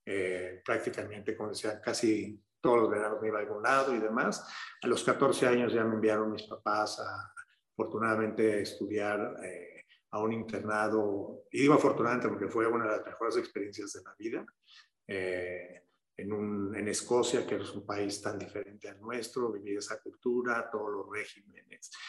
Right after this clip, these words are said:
eh, que teníamos que tener, teníamos que usar de uniforme falda escocesa, y, y yo venía aparte de una escuela bas-, muy liberal de, de este,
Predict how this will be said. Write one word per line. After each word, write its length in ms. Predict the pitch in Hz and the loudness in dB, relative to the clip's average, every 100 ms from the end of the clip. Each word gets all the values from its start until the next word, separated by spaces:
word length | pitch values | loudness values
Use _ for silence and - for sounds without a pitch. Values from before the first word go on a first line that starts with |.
| - _ | -16 _
eh, 320 | - 95 95 | 0 2 0
que 100 | - | 0
teníamos 420 | - 101 110 110 - | -2 -2 -2 -2 -4
que 100 | 107 | -6
tener, 540 | 101 110 139 143 139 | -4 0 2 2 0
teníamos 360 | 110 107 104 - | -2 -2 -4 -6
que 80 | |
usar 400 | 101 107 101 101 - - _ _ | -8 -6 -6 -6 -10 -20 _ _
de 80 | 107 | -6
uniforme 400 | 104 - 110 101 | -4 -2 -2 -2
falda 200 | 107 104 | -2 -2
escocesa, 920 | 98 - - 123 127 143 123 120 117 | -4 -6 -2 0 2 2 2 2 2
y, 320 | 98 - - - - - | -2 -4 -12 -16 -12 2
y 60 | |
yo 80 | 127 | 6
venía 220 | 127 120 | 6 6
aparte 260 | 117 117 120 | 4 4 4
de 40 | |
una 100 | 113 | 2
escuela 880 | 107 - 113 110 107 104 98 98 - | 0 2 6 6 6 2 0 -4 -8
bas-, 200 | 98 - | -10 -8
muy 200 | 139 127 | -4 -2
liberal 760 | 120 107 104 110 117 120 123 - | 0 0 2 2 4 2 2 -2
de, 520 | 104 95 92 90 - - - - _ - | -2 0 -2 -6 -10 -20 -20 -20 _ -4
de 200 | 98 92 | 0 0
este, 920 | - - - 95 92 87 85 87 | -2 -4 -4 -2 -2 -4 -6 -10